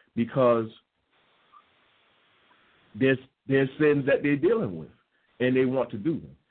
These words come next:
But if you're gonna truly follow after Jesus Christ, you have to deny yourself,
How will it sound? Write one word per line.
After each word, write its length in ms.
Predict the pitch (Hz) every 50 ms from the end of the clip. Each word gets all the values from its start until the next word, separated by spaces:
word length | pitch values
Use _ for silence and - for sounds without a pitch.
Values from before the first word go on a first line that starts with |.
| _ _ _ _ _
But 240 | - - 180 175 - -
if 160 | 131 123 113
you're 120 | 127 170 185
gonna 240 | 156 165 147 131 120 - -
truly 320 | 202 202 190 185 175 160 - -
follow 460 | - 175 170 165 151 120 98 90 85 - _ _ _ _ _ _ _ -
after 280 | 131 135 139 - 123
Jesus 340 | 110 98 117 123 113 101 98 - -
Christ, 280 | 147 151 131 101 90 - _ 92
you 140 | 123 160 160
have 260 | 139 156 147 139 -
to 80 | - 117
deny 460 | 107 110 104 101 113 110 120 127 120
yourself, 720 | 113 104 104 107 104 104 104 - - 123 110 85 73 -